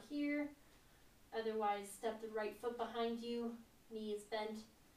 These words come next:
and let that knee just fold open to where you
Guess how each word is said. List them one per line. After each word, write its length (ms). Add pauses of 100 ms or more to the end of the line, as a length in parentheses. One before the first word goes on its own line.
(600)
and 140
let 240
that 260 (1300)
knee 360
just 180 (1600)
fold 320
open 640 (680)
to 60
where 160
you 240